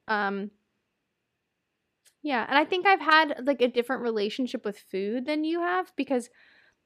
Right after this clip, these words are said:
I grew up, like, loving to cook and experiment with food and just, like, I think I've enjoyed, like, the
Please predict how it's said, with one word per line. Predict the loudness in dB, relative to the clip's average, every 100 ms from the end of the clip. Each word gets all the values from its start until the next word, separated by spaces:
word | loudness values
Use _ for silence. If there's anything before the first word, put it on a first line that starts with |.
| 0
I | 0
grew | 2 -2
up, | 0
like, | -2 -6 -10 _
loving | -2 0 0 -2 -4
to | -6
cook | -6 -4 -4 -6 -8
and | -6
experiment | -6 -10 -8 -4 -2 -2 -4
with | -6 -4
food | -4 -2 -2 -2 -4
and | -4 -4
just, | -6 -6
like, | -6 -8 _ _ _ _ _ _ _ _ -2
I |
think | 0 0
I've | 0 0
enjoyed, | -2 -4 -2 0 0 -2
like, | -6 -6 -8
the | -4 -4 -4 -6 -8